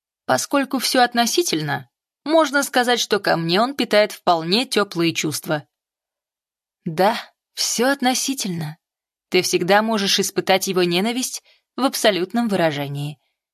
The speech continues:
Нанеси ему визит и проверь, четвертует он тебя или нет». Она швырнула кости на стол и с победным воплем сгребла выигрыш,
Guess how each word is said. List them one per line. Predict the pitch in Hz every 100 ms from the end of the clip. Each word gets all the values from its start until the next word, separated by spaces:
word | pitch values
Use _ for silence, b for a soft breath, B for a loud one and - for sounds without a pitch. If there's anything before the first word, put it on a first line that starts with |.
| _ _ _ _
Нанеси | 302 339 359 - 254
ему | 190 196 202
визит | 185 208 254 320 - - _ _ _ _ _
и | 202
проверь, | 202 190 202 311 - _ _
четвертует | - 214 208 196 - 175 202
он | 277
тебя | 285 226 185
или | 165 190
нет». | 156 180 190 - _ _ _ _ _ _ _ _ _ _
Она | - 180 170
швырнула | 170 180 185 180 175
кости | - 180 - 170
на | 160
стол | 127 - 226 - _ _ _ _ _ _ -
и |
с | 175
победным | - 170 226 240 247 202
воплем | 220 226 233 233
сгребла | 185 190 170 190 175
выигрыш, | 156 208 208 233 - -